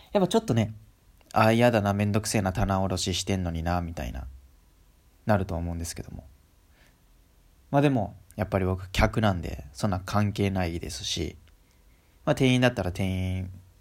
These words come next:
なんでね、まあめんどくさいって分かってるんですけど、ちゃんとまあ、接客してもらいたいんですけども。まあでも僕、まあ、商品、まあハーゲンダッツと、で、今なんか、なんだっけ、スフレ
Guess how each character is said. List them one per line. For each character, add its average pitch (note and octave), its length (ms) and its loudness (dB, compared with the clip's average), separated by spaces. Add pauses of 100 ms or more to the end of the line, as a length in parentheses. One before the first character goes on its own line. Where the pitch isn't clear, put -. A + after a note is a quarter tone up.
な F#2 80 -6
ん E2+ 40 -4
で F2 80 -6
ね、 F#2 140 -2
ま F#2+ 140 -4
あ - 20 -2
め G2 140 -4
ん G2+ 40 -2
ど G#2+ 80 0
く G#2+ 60 -6
さ C3+ 80 2
い A#2+ 60 2
っ - 20 -14
て - 80 -8
分 F#2 140 0
か F#2+ 80 -4
っ - 20 -2
て - 140 -10
る - 0 -
ん - 40 -8
で E2+ 40 -8
す - 80 -10
け - 80 -12
ど、 E2 80 -10
ち - 80 -8
ゃ E2 80 -2
ん E2+ 80 -8
と F2 80 -6
ま F2 80 -2
あ、 E2+ 60 -10 (600)
接 - 160 -4
客 F2 240 -2
し - 80 -2
て G2+ 60 -4
も F#2+ 100 0
ら F#2 80 2
い F#2 60 2
た F#2+ 100 0
い F#2 60 -2
ん - 20 -6
で F2 60 -6
す - 80 -12
け - 60 -12
ど E2+ 60 -10
も。 E2 140 -8 (240)
ま B2+ 80 4
あ C3 40 4
で D3 120 6
も C3 160 -2
僕、 A#2+ 420 0
ま A#2+ 120 4
あ、 - 240 -4 (560)
商 A2 280 2
品、 F2+ 240 -6 (400)
ま G#2+ 80 0
あ - 20 -2
ハ B2 180 8
ー B2 40 2
ゲ A#2+ 140 2
ン A#2+ 80 -2
ダ A#2 140 6
ッ - 20 -18
ツ - 160 -12
と、 E2 180 -8 (580)
で、 C3+ 80 0
今 D3 160 6
な B2+ 120 6
ん A#2+ 60 -2
か、 F#2+ 200 -2 (1120)
な A2+ 100 -2
ん - 20 -2
だ F#2+ 60 -2
っ F2 60 -4
け、 B1+ 260 -8 (440)
ス - 300 0
フ D3 140 6
レ G#2+ 140 2